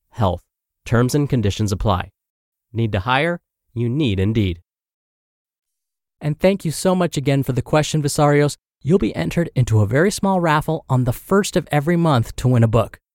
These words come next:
which is in just a few days, if you can believe it. And if you want to be in the raffle, send me a question. Just come by old podcast dot com slash ask. You can record right from your computer's microphone,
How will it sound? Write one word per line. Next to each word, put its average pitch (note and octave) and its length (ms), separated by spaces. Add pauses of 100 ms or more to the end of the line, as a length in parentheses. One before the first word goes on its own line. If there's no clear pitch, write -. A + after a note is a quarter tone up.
(180)
which D#3+ 340
is E3+ 180
in E3+ 160
just E3+ 260
a D#3 40
few C3+ 220
days, C3 240
if G2 100
you A#2 80
can A#2+ 160
believe A2+ 280
it. - 80 (560)
And C#3 100
if C3 140
you G#3 180
want A3 180
to D3 40
be C3+ 120
in B2 80
the A#2+ 100
raffle, A#2+ 440 (260)
send D#3+ 360
me D3+ 100
a C3+ 60
question. G2+ 540 (280)
Just - 200
come E3 240
by B2 160 (140)
old F3+ 400
podcast D3 720 (140)
dot B2 320
com E3 380 (120)
slash B2+ 500
ask. - 440 (380)
You A#2 100
can B2 160
record G#2 460
right C3 220
from F#3+ 140
your G3 80
computer's F#3+ 400
microphone, F3 640